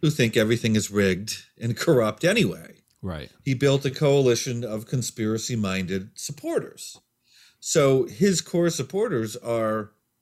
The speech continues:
Speaker 1: are especially prone to these ideas already. I
Speaker 2: And
Speaker 1: mean,
Speaker 2: so then
Speaker 1: that's
Speaker 2: he
Speaker 1: who he
Speaker 2: can,
Speaker 1: attracted.
Speaker 2: and then he can feed
Speaker 1: That's who,
Speaker 2: that.
Speaker 1: that's who he attracted to his coalition. And
Speaker 2: Right.
Speaker 1: now it's, he,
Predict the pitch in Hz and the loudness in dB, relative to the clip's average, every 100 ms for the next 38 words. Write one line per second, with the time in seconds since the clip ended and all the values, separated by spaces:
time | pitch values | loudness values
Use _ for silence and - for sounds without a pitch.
0 | _ _ _ _ - 113 110 113 - 165 | _ _ _ _ -8 -6 -6 -8 -4 -2
1 | 208 285 208 - 101 85 78 78 _ - | -2 -2 -4 -2 -2 -2 -6 -14 _ -2
2 | 110 110 98 101 82 - 87 - - - | 0 0 0 -2 -4 -8 -18 -16 -18 -18
3 | - _ _ _ _ _ _ _ _ _ | -20 _ _ _ _ _ _ _ _ _
4 | _ _ _ _ _ 139 135 120 147 185 | _ _ _ _ _ 2 4 6 4 2
5 | - - _ _ _ _ _ _ _ _ | -2 -16 _ _ _ _ _ _ _ _
6 | _ _ _ _ _ _ _ _ _ _ | _ _ _ _ _ _ _ _ _ _
7 | _ - 135 127 143 131 135 165 131 123 | _ -4 0 4 6 8 10 8 8 6
8 | - 127 117 - 127 - _ _ _ - | 6 4 4 -2 -8 -10 _ _ _ 2
9 | 110 107 123 117 95 - 156 127 220 185 | 4 6 4 2 0 0 2 4 4 4
10 | 76 - 185 226 220 196 202 185 185 175 | 2 0 2 4 6 4 4 0 0 -2
11 | 185 151 - 175 147 208 247 160 123 135 | 0 0 -2 -2 0 0 -2 -6 -6 2
12 | 120 87 139 139 127 139 139 - 143 | 4 4 4 2 -2 -6 -6 -8 -14